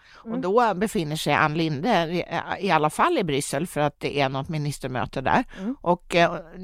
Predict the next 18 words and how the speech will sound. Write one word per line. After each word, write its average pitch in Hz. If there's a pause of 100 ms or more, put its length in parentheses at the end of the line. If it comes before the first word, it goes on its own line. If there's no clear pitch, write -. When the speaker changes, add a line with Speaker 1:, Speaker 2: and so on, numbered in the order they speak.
(180)
Speaker 2:
enligt 175
hävd 208
är 151
det 143
utrikesministern 147
som 143
lämnar 135
in 254 (100)
den 185
här 156
ansökan 151
som 151
behöver 135
bara 131
vara 127
en 120
rad. 180 (580)
Och, 175